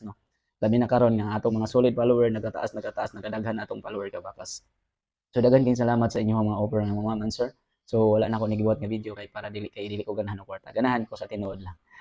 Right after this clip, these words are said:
Kay mao nay ako ang gi-, kuwan, kay naman ta diri sa kalibutan para mabuhi, at the same time dili ta mabuhi kung walay kwarta.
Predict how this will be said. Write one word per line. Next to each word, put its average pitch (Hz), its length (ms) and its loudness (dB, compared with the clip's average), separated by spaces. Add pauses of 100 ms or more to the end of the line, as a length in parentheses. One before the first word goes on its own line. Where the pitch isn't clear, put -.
Kay 104 160 -4
mao 113 160 0
nay 113 160 -2
ako 104 240 -2
ang 104 160 -4
gi-, 101 240 -2
kuwan, 101 240 -6
kay 107 80 -10
naman 107 240 -4
ta 107 80 -2
diri 107 160 -2
sa - 80 -10
kalibutan 107 480 -2
para 101 240 -6
mabuhi, 107 400 -2
at 104 80 -8
the 104 60 -6
same 107 140 -8
time 104 120 -4
dili 101 160 -6
ta 104 160 -8
mabuhi 101 240 -6
kung 95 160 -18
walay 95 160 -14
kwarta. - 320 -20